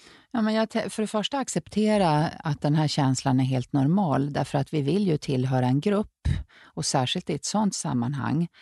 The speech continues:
så vill man inte stå ensam. Det finns ju sammanhang där man trivs med att stå ensam och känner sig helt bekväm med det, men det är inte ett <laughs> sånt sammanhang.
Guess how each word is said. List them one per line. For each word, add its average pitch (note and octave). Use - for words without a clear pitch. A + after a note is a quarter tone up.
så -
vill C#3
man A3+
inte C3
stå A#2+
ensam. A#2
Det -
finns F#3+
ju F3+
sammanhang C3
där A#2+
man A2+
trivs G#3+
med B3
att E3
stå B2+
ensam A#2
och C3+
känner A#2+
sig B2+
helt B2+
bekväm G#3
med E3+
det, A#2
men B2+
det D#3+
är D#3
inte E3
ett G3
<laughs> -
sånt -
sammanhang. B2